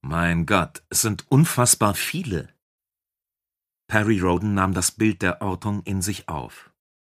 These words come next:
Die Zahl der Raumschiffe war das eine, das Wissen darum, was eine solche Riesenflotte anrichten konnte, das andere. In der Darstellung der Positronik ballten sich unzählige Impulse zu einem gewaltigen Schwarm.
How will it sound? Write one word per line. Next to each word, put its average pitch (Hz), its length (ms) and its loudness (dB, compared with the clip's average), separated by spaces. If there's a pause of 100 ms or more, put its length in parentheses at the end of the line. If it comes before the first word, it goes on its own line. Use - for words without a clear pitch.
(800)
Die 98 120 -8
Zahl 127 440 2
der 76 120 -2
Raumschiffe 80 580 -4
war 92 100 0
das - 280 -4
eine, 92 480 0 (340)
das - 240 -2
Wissen 120 300 2
darum, 104 480 0
was 107 140 -6
eine 101 200 -4
solche 95 320 0
Riesenflotte 101 680 -4
anrichten 101 580 -4
konnte, 104 500 -2 (280)
das - 280 -4
andere. 76 540 -4 (1500)
In 117 120 2
der 123 100 6
Darstellung 135 560 2
der 120 100 2
Positronik 104 760 -2
ballten 90 360 2
sich 85 260 -6
unzählige 95 640 0
Impulse 92 560 0
zu - 160 -4
einem 90 240 -2
gewaltigen 82 520 -2
Schwarm. 73 540 -4